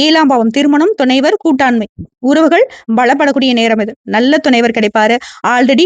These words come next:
இருக்கக்கூடிய துணையின் ஆதரவு மேம்படும். தாம்பத்தியத்துல அமைதி, அரவணைப்பு கிடைக்கும். வியாபார கூட்டாண்மை சிறப்பா இருக்கும். வாழ்க்கையில இனி நன்மைகளை மட்டுமே பார்க்க போறீங்க.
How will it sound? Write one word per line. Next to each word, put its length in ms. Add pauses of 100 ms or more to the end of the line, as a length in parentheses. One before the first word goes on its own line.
இருக்கக்கூடிய 400
துணையின் 340 (120)
ஆதரவு 340 (100)
மேம்படும். 380 (400)
தாம்பத்தியத்துல 680 (120)
அமைதி, 360 (240)
அரவணைப்பு 480
கிடைக்கும். 400
வியாபார 500
கூட்டாண்மை 440
சிறப்பா 400
இருக்கும். 260 (360)
வாழ்க்கையில 420 (180)
இனி 200
நன்மைகளை 400
மட்டுமே 280
பார்க்க 300
போறீங்க. 260